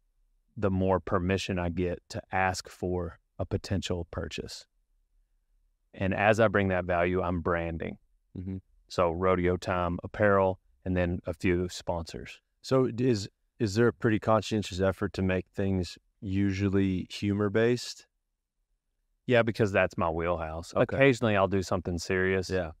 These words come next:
Speaker 1: You know, like the, the, I made,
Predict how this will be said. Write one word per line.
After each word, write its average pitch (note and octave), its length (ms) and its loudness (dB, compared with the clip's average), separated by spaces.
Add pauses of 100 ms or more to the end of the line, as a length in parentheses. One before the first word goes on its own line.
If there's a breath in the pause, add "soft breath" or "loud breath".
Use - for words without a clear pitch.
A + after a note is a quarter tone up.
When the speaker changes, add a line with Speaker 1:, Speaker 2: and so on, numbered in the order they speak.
Speaker 1:
You A#2 100 2
know, G2+ 140 4
like G2 240 4
the, F#2 300 2
the, F#2 380 0 (1300)
I G2 120 2
made, F#2 220 2